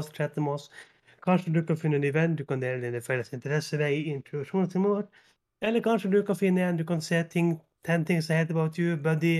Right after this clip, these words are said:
eller mange andre romantiske, gøyale filmer sammen med i datingrommet vårt.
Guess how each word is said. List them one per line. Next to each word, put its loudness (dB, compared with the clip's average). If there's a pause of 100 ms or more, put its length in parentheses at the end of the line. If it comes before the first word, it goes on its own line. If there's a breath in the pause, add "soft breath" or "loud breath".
eller -2
mange 0
andre 0
romantiske, -4
gøyale -4
filmer -2
sammen -4
med -4 (400 loud breath)
i 0
datingrommet -4
vårt. -12